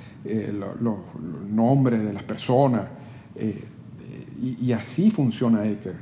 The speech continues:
durante ese tiempo. Eh, la prensa le decía a William Eckert el soldado desconocido,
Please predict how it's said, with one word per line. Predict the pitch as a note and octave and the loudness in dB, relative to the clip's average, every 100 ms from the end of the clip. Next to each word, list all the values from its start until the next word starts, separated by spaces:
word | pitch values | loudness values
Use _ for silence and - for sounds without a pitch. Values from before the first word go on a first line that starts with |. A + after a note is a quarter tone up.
| - - | -10 -4
durante | G#2 F#2+ G2+ | -2 -2 -4
ese | F#2+ G#2+ | -6 -6
tiempo. | G2 F2+ D#2+ - - - - - - | -6 -8 -10 -14 -18 -20 -18 -18 -12
Eh, | - G2+ | -8 0
la | A#2+ A2+ | 2 2
prensa | B2 A#2 C3+ E3+ | 2 2 4 4
le | C#3+ | 2
decía | G#2 A#2 | 2 2
a | A#2 | 2
William | B2 B2 C3 | 4 2 2
Eckert | A#2 C3 | 2 2
el | B2 | 0
soldado | A#2 G#2+ G2+ A2 A#2+ | 0 -2 0 2 2
desconocido, | B2 - G2 - - A2+ F#2+ | 0 -4 -6 -4 2 2 2